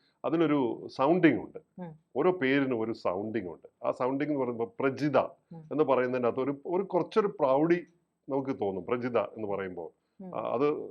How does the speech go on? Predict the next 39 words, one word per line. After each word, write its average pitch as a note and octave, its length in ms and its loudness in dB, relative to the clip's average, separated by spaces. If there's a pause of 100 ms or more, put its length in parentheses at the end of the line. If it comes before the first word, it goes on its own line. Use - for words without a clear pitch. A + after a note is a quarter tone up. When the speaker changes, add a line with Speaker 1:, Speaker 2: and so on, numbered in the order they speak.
(140)
Speaker 1:
കേൾക്കുന്നവർക്കുണ്ട്. D#3 600 4
അത് A#2+ 160 2
എന്തുകൊണ്ടാണ് C#3 540 0
അങ്ങനെ C3+ 200 -2
തോന്നുന്നത് B2 260 -2
വെച്ചാൽ A#2+ 240 -4 (480)
അത് B2 80 2
ആ, C#3+ 40 6
ആ D#3 420 2 (240)
വ-, A#2+ 200 0
ആ D#3 380 2
പേര് D#3+ 360 6
നൽകുന്ന C#3 280 2
അതിൻ്റെ C3 180 0
വാക്കുകൾ B2+ 560 2
ഉണ്ടാക്കുന്ന A#2 520 -4 (360)
എനർജി C#3 440 4
കാരണമാണ്. F#2 400 0
Speaker 2:
ഉം. - 360 -20
Speaker 1:
അപ്പം B2 140 -6
നമ്മൾ C3 240 2
നോക്കിക്കോളും C#3 680 -2
മറ്റു A#2 240 -4
പല, B2+ 300 0 (320)
ആ, G#2 100 4
ഇപ്പം G#2+ 340 -4
രഞ്ജി C#3 360 4
പണിക്കർ B2 400 0
Speaker 2:
ഉം. G2+ 60 -8 (160)
Speaker 1:
നമുക്കറിയാവുന്ന B2 460 0
ഒരു B2+ 80 0
പേരാണല്ലോ. A2 460 0
Speaker 2:
അതെ. E3 320 -10 (140)
Speaker 1:
കേൾക്കുമ്പോൾ D#3+ 360 8
എന്താ, D#3+ 120 4
"ഏ, D#3+ 200 0 (180)
ആരാത്? D#3 340 0 (380)
രഞ്ജിത്ത്, C3+ 500 4
ആരാത്? D#3 360 2